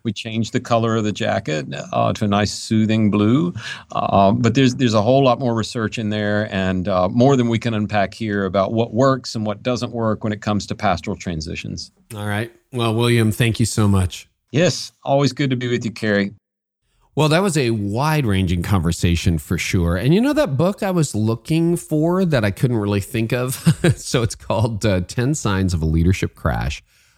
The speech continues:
Speaker 2: by Stephen Mansfield. It's actually a little bit hard to find. I think right now, according to my research, it's only available on Kindle, uh, but we will link to that in the show notes. And it's actually really good, a little bit eerie, actually, uh, about why leaders fail.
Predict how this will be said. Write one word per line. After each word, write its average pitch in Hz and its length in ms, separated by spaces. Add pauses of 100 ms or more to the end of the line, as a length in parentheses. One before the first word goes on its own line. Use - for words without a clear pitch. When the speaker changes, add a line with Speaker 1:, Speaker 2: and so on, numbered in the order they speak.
(160)
Speaker 2:
by 90 160
Stephen 95 580
Mansfield. 80 640
It's 76 120
actually 131 260
a 107 40
little 107 220
bit 98 160
hard 90 180
to 82 60
find. 82 300
I 76 60
think 98 220
right 87 200
now, 80 360
according 87 460
to 80 60
my 80 140
research, 80 500
it's 85 140
only 87 180
available 78 420
on 69 200
Kindle, 175 560 (580)
uh, 95 360
but 92 160
we 98 180
will 90 200
link 85 220
to - 120
that 69 220
in 131 60
the 139 80
show 76 260
notes. 71 360
And 104 160
it's 110 120
actually 107 320
really 78 460
good, 71 240
a 73 60
little 104 200
bit 95 160
eerie, 92 320
actually, 101 540
uh, 80 300
about 78 280
why 78 300
leaders 80 440
fail. 113 380